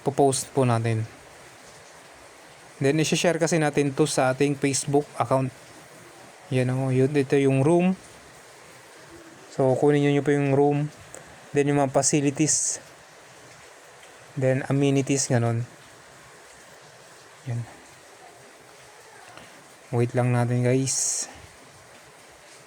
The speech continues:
Yan o. So, meron na kasi tayong na-screenshot. Ngayon, i-ano natin.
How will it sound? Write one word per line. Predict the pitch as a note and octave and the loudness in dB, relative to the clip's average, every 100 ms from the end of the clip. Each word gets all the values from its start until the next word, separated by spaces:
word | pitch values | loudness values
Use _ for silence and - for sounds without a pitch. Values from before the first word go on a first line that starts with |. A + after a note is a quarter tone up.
| - - C3+ | -20 -12 -4
Yan | B2+ B2+ | -2 0
o. | C3 - - - - - - - - - - - - E4 E4 D#4+ - - - - - - | -4 -10 -20 -20 -20 -20 -20 -20 -20 -20 -20 -20 -20 -20 -20 -20 -20 -20 -20 -20 -20 -16
So, | - - | -10 -4
meron | C#3 D3 D#3 | 0 2 2
na | D#3 | 0
kasi | D#3 D3+ D3 | 0 -2 0
tayong | C#3 C#3 C3+ | 0 2 2
na-screenshot. | C3 - - C3+ B2+ B2 B2 - - - - - - - | 0 -2 -2 0 0 -2 -4 -10 -20 -20 -20 -20 -8 0
Ngayon, | F3+ F#3 F3+ - | 2 4 0 -2
i-ano | F3+ F3 F3 F3 D#3 D#3 | 2 4 6 4 4 2
natin. | C#3+ B2+ B2+ B2 | 2 2 0 0